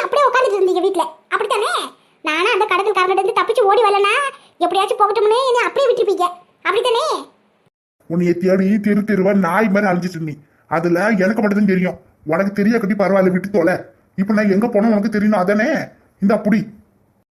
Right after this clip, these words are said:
Speaker 2: உன் கழுத்துல தாலி கட்டின பாவத்துக்காண்டி நூறு, உனக்கு சோறு போட வேண்டிய கடமைக்காண்டி நூறு, இந்த வீட்டு செலவுக்காண்டி நூறு. ஆக மொத்தத்துல முந்நூறு ரூபாய் இதுல இருக்கு, வச்சுக்க. வீட்டுல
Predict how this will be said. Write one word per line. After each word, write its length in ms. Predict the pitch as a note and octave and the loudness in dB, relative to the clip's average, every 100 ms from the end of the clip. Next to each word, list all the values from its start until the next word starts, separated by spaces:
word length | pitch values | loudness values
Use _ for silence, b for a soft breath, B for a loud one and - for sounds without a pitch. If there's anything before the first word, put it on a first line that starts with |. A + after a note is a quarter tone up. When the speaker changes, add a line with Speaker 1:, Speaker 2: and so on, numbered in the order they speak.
| _ _ | _ _
Speaker 2:
உன் 180 | F3 E3+ | -8 -4
கழுத்துல 300 | E3 F#3 F#3 F#3 | -2 -2 -2 -2
தாலி 200 | F3+ F#3+ G3+ | -4 -4 -4
கட்டின 260 | F3+ F3+ F3 | -6 -4 -2
பாவத்துக்காண்டி 520 | F3+ F3+ F3 F#3 A#3 D#3 C3+ E3+ | -2 -2 -2 -2 -2 -4 -6 -2
நூறு, 300 | G#3+ G3+ D#3 A2+ B B B F3 | 2 2 0 -2 B B B -4
உனக்கு 200 | F#3 G3+ | -2 -2
சோறு 180 | G3 G#3 G#3 | 0 0 0
போட 120 | F#3+ | 0
வேண்டிய 180 | F#3 F3+ F#3+ | 0 0 0
கடமைக்காண்டி 480 | F#3+ G3 G3 G3+ B3+ A3+ | 0 0 0 0 2 2
நூறு, 260 | A#3+ G#3+ C#3+ - B B B F#3 | 2 2 0 -4 B B B -2
இந்த 140 | G3 G3+ | 0 0
வீட்டு 180 | G#3+ G3+ | 0 -2
செலவுக்காண்டி 540 | F#3+ G3+ G3+ G3+ G#3 C4 | 0 2 2 2 2 4
நூறு. 240 | A3 A3+ G3 - - _ D#3+ | 4 4 2 -2 -12 _ -2
ஆக 120 | G3 G3 | 0 2
மொத்தத்துல 300 | F#3 F#3+ G3+ A#3 | 0 0 0 2
முந்நூறு 340 | G3+ G#3 A3+ G3+ | 2 4 4 2
ரூபாய் 200 | F#3+ B3+ B3 | 2 2 2
இதுல 160 | G#3 | 2
இருக்கு, 220 | G3 A3+ C#4 - - - | 0 0 -2 -4 -10 -8
வச்சுக்க. 280 | F3+ F3+ E3+ - - _ _ _ _ _ _ - | -6 -4 -6 -6 -10 _ _ _ _ _ _ -4
வீட்டுல 380 | E3+ A#3 E3 | 0 0 0